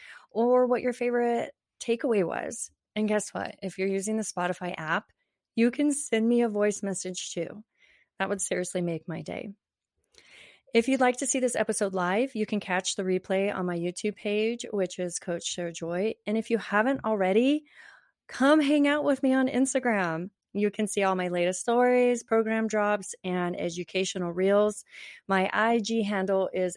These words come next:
at coach dot sarah dot joy. But wait, before you go, I want to invite any women who are battling a thyroid condition to join me in an episode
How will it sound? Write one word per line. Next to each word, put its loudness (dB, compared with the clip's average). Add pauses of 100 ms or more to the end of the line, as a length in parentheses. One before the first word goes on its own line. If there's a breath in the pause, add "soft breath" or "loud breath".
at 0
coach 0 (200)
dot -2
sarah 0
dot -4
joy. -4 (500 loud breath)
But 6
wait, 4
before 2
you 2
go, 0 (200)
I 6
want 2
to 2
invite 0 (260)
any 4 (240)
women 2
who 2
are 4
battling 2
a -2
thyroid 2
condition -2 (340 loud breath)
to 0
join 4
me 4
in -2
an 0
episode 0